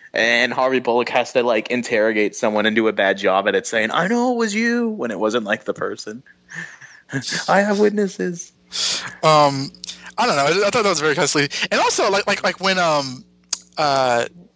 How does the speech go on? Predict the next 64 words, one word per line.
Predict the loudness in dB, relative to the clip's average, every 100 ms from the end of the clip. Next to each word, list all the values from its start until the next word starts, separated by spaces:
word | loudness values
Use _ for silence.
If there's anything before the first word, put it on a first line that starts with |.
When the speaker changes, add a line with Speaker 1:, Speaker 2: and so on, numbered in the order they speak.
| _
Speaker 2:
the | -4 -2
woman's, | 0 0 -2 -4
the | -4 -2
woman, | 0 0 2
like, | 0 0
uh, | 0 0
like, | 0
the | 0
second | 0 0 0
girl | 0 0 -2 -10 -14 -4
kissed | -2 0
her, | 0 -2 -6 -4
you | -2
know, |
so | 0 0 0
it |
was, | 0 0
like, | 0
off | 0 0
screen, | -2 -2 0
almost | 0 2
off | 0 0
screen | -2 0
again, | 2 0 0
like, | 0
so | 0 -2
her | 0
shoulder | 0 0 0
was | 0
blocking | 0 -4 -2
it |
or | -4
whatever. | -2 -4 -6 -12 _ _ -20 -18 -4
Like, | 0
they | 0
cl-, | 0
I | 0
think | 0
they | 0
clearly | 0 2 2
kissed, | 0 0 0 0
but, | 0
like, | 0 0
the | 0
way | 0
it's | 2
shot, | 2 2 0 0 -4 -14 -20 -16 -4
it's | -2 0
like, | -2 -4 -10 -4
"Oh, | -2
we're, | -2
we're | 0
gonna, | 0 0
we're | 0
gonna | 0 0
show | 2
you | 2
this, | 2 0
this | 0 0
hot | 0
and | 0
sexy | 0 0 0 -4
female, | -6 -4 -4 -2
uh, | -2